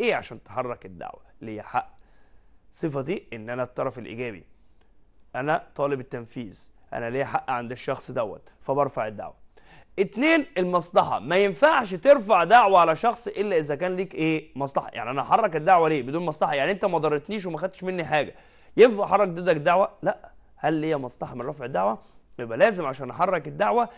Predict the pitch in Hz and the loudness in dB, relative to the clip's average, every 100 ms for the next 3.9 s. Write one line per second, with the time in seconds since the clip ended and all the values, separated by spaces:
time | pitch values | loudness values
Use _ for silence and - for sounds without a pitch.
0 | - - 139 131 180 170 170 165 151 151 | -20 -10 -10 -6 -6 -2 2 4 4 0
1 | 143 - - 127 127 - 139 92 - - | -4 -16 -20 -10 -10 -4 -4 -4 -12 -20
2 | - - _ - - - - _ - 131 | -20 -20 _ -20 -20 -20 -20 _ -16 -2
3 | 190 185 160 - 120 123 117 82 | 0 0 -2 -6 -8 -10 -10 -12